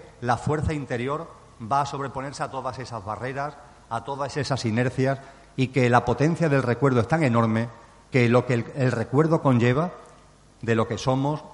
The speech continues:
los paradigmas y las pautas vitales, los valores y los hábitos que conllevan,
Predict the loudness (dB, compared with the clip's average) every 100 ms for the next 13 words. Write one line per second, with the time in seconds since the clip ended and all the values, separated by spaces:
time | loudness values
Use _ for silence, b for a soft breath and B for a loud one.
0 | -6 0 2 4 2 0 -2 -2 -4 -6
1 | -6 -4 -6 -6 -6 -8 -8 -6 -4 -6
2 | -10 -16 -20 -4 4 4 4 4 6 4
3 | 0 -6 -20 -20 -12 -2 0 0 2 2
4 | 2 -2 -4 -4 -6 -2 0 2 2 0